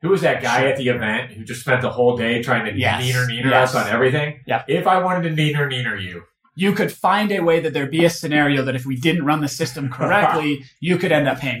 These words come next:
Speaker 1: Yeah,
Speaker 2: taxes.
Speaker 1: basically what that means, if it goes back to a Mac or whatever.
Speaker 2: Yeah.
Speaker 1: Right?
Speaker 2: But can we structure our, that's why it's a strategy and not a product, right?
Speaker 1: Right.
Speaker 2: The vault isn't a life insurance.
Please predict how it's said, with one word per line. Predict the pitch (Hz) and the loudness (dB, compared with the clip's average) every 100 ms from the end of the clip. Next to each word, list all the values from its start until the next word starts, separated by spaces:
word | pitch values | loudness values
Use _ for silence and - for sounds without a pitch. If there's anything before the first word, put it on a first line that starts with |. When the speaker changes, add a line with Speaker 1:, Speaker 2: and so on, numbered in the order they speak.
| - | -2
Speaker 1:
Yeah, | 175 | 0
Speaker 2:
taxes. | - 147 | 0 0
Speaker 1:
basically | 165 175 | 0 2
what | 170 | 2
that | 160 | 2
means, | 151 151 | 0 -2
if | 131 | -4
it | 120 | -2
goes | 123 120 | 0 0
back | 123 107 | 0 -2
to | 117 | -2
a | 101 | -4
Mac | 101 98 - | -4 -8 -8
or | |
whatever. | 87 85 82 | -12 -12 -4
Speaker 2:
Yeah. | 147 101 | 0 0
Speaker 1:
Right? | 85 - - | -4 -8 -2
Speaker 2:
But | 160 | -2
can | - 190 202 | 0 2 2
we | 202 | 2
structure | 170 - 190 185 165 139 123 135 | -2 2 2 2 -2 0 2 2
our, | 139 143 - | 2 0 -2
that's | 160 170 | -2 0
why | 214 | 2
it's | 196 196 | 0 -2
a | |
strategy | - 190 196 190 151 143 | -6 0 2 2 0 0
and | 135 | 2
not | 143 143 - | 2 2 0
a | 151 | -4
product, | 143 - 170 117 - | -6 2 2 2 -2
right? | 120 123 - - | -4 -6 -8 -2
Speaker 1:
Right. | 87 | 0
Speaker 2:
The | 139 | 0
vault | 135 170 185 180 | 0 2 2 0
isn't | 180 175 175 139 - _ _ | -2 0 -2 -4 -12 _ _
a | 131 | -4
life | 160 214 | 0 0
insurance. | 214 170 160 131 | -2 -4 -4 -4